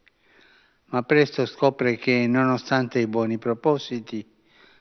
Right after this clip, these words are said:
dalle sue mani non sgorga giustizia, semmai violenza. Ecco frantumarsi i sogni di gloria.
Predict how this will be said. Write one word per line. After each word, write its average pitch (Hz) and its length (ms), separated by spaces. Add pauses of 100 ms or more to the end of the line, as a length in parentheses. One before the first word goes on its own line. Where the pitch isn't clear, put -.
(140)
dalle 117 340
sue 117 260
mani 131 520
non 117 240
sgorga 110 500
giustizia, 101 880 (640)
semmai 113 560
violenza. 98 760 (2250)
Ecco 123 840
frantumarsi 117 1040
i 110 240
sogni 117 480
di 104 160
gloria. 98 600